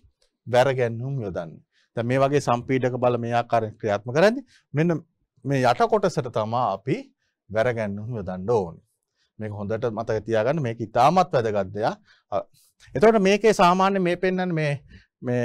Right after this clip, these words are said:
චාට් එකෙන් පෙන්නන්නේ මෙතන මේ තියෙන උදාසීන කලාපය, මේ උඩ සම්පීඩන කලාපය, යට ආතතික කලාපය. එතකොට වැරගැන්නුම් යෙදෙන්නේ මේකේ යට කලාපයට. මොකද මේකේ ටෙන්ෂන් එක, ඒ කියන්නේ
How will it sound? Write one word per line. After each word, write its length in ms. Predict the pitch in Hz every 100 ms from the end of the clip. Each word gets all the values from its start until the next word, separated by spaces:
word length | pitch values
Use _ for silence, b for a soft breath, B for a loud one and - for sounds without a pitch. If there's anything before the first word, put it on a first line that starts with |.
| 117
චාට් 340 | - 131 127
එකෙන් 200 | 139 135
පෙන්නන්නේ 320 | 131 139 185
මෙතන 240 | 131 143 170 139 - _ _ _ _ _ -
මේ 160 | 135
තියෙන 240 | 151 175 180
උදාසීන 600 | 143 131 156 151 139 120 113
කලාපය, 460 | 113 107 107 180
මේ 140 | 165 147
උඩ 280 | 131 123 151
සම්පීඩන 580 | - 131 123 151 147 147
කලාපය, 340 | 147 147 165 240
යට 200 | 156 147 302 - _ _ _ _ -
ආතතික 560 | 117 120 - 110 101 190 262 - _ _ _ _ _
කලාපය. 500 | - 107 85 69 - - - _ _ _ _ _ b b b b _ _ _ _ _ _ _ _
එතකොට 380 | - 160 151 143 131 -
වැරගැන්නුම් 640 | 113 139 214 254 226 175 147
යෙදෙන්නේ 340 | 123 113 120 165
මේකේ 340 | 123 123 185 - _
යට 200 | 127 135
කලාපයට. 440 | 147 123 113 117 123
මොකද 220 | 143 170 175 B -
මේකේ 280 | 131 135
ටෙන්ෂන් 520 | 131 143 160 214 190 156
එක, 120 | 123
ඒ 120 | 107
කියන්නේ 280 | 120 107